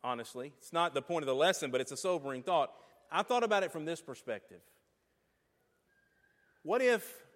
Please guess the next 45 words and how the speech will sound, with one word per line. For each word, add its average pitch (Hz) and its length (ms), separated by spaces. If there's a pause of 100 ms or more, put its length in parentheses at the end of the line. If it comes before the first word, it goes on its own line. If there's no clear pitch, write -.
(140)
for, 180 260 (200)
for 170 100
sake 208 260
of 170 80
our 170 160
corporate 175 440
worship, 131 420
of 120 80
how, 165 300 (160)
how 170 140
much 202 260
we're 196 100
drawn 175 340
together, 165 380
how 165 100
much 160 220
we 143 100
love 170 280
each 180 160
other, 170 200
how 156 120
much 160 200
we 151 120
long 160 260
to 156 80
be 151 120
in 151 60
the 143 80
same 151 320
room, 156 220
worshiping 147 320
the 120 80
same 156 260
God 143 320 (300)
on 131 200
the 131 60
same 170 220
day 160 120
of 151 40
the 147 60
week, 147 200
every 143 220
week, 131 300 (1400)
if 139 340
this - 480